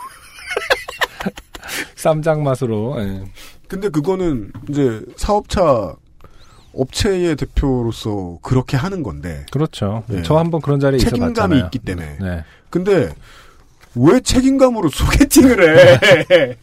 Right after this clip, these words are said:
Speaker 2: <laughs> 그럼 안 되잖아. 자. 메뉴판을 펼치고 멍하니 보고 있었고 그분은 그런 저를 바라보고 있더라고요. 그래서 메뉴판을 같이 보자고 제가 메뉴판을 그분께 드렸습니다.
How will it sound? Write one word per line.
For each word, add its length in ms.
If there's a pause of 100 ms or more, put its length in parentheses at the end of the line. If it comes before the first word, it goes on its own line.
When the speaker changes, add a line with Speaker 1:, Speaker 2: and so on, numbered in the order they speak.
(140)
Speaker 2:
<laughs> 180
그럼 220
안 180
되잖아. 1120 (580)
자. 400 (1600)
메뉴판을 420
펼치고 360
멍하니 340
보고 260
있었고 380
그분은 400
그런 260
저를 220
바라보고 560
있더라고요. 800 (240)
그래서 320
메뉴판을 500
같이 360
보자고 500
제가 320
메뉴판을 540
그분께 400
드렸습니다. 640